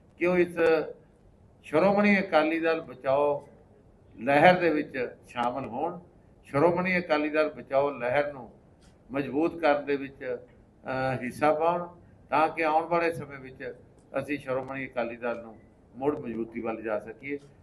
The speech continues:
ਇਹ ਸਾਡਾ ਏਜੰਡਾ ਹੋਏਗਾ ਔਰ ਉਹਦੀ ਸਬ ਕਮੇਟੀ ਆ ਏਜੰਡੇ ਦੀ, ਉਹ ਵੀ ਅਸੀਂ ਜਲਦੀ ਕੱਲ੍ਹ ਤੱਕ ਅਨਾਉਂਸ ਕਰ ਦਾਂਗੇ। ਤੇ ਜਿਹੜੀ ਇਹ ਸਾਰੇ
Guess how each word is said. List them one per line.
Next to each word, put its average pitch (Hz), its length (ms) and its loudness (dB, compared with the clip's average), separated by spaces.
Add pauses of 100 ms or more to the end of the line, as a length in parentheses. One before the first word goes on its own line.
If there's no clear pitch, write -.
(160)
ਇਹ 147 120 2
ਸਾਡਾ 117 340 -2
ਏਜੰਡਾ 110 300 -4
ਹੋਏਗਾ 113 420 -6 (420)
ਔਰ 135 140 -4
ਉਹਦੀ 147 280 0
ਸਬ 120 200 0
ਕਮੇਟੀ 147 420 -6
ਆ 156 80 -2
ਏਜੰਡੇ 131 340 -8
ਦੀ, 135 180 -18 (400)
ਉਹ 151 120 -4
ਵੀ 170 140 4
ਅਸੀਂ 151 180 -4
ਜਲਦੀ 139 500 -6 (240)
ਕੱਲ੍ਹ 127 160 -2
ਤੱਕ 139 220 -8
ਅਨਾਉਂਸ 135 300 -10
ਕਰ 139 120 -4
ਦਾਂਗੇ। 156 340 -6 (400)
ਤੇ 151 120 2
ਜਿਹੜੀ 165 640 2 (300)
ਇਹ 160 120 4
ਸਾਰੇ 165 640 4